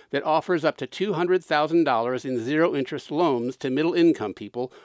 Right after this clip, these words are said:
or thirty percent of the home sale price, whichever is less. There are some restrictions, including that a home must be market rate and within city limits, and that buyers must occupy it.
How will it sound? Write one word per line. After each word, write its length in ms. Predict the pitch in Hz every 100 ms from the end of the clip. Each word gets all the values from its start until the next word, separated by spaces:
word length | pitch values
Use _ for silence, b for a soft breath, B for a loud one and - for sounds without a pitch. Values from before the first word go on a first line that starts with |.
| B
or 160 | - 135
thirty 260 | - 160
percent 440 | 143 143 - 180 131
of 100 | 113
the 80 | 110
home 240 | 135 127
sale 340 | 127 175 170
price, 380 | 104 - 92 110 -
whichever 420 | 147 - 110 104
is 220 | 120 107
less. 540 | 135 147 92 - - - _ _ _
There 160 | 147 135
are 200 | 147 175
some 240 | - 180
restrictions, 680 | 175 - 185 196 - 113 117
including 560 | 143 135 - 202 127 131
that 100 | 127
a 60 |
home 220 | 120 151
must 260 | 139 160 -
be 160 | 175 165
market 400 | 135 160 208 190
rate 300 | 139 135 -
and 120 | 139
within 320 | 143 143 156 165
city 260 | - 147
limits, 440 | 147 185 104 - -
and 140 | 131
that 140 | 123 135
buyers 420 | 147 131 107 110
must 180 | 123 -
occupy 580 | 151 151 135 - 90 87
it. 280 | 73 -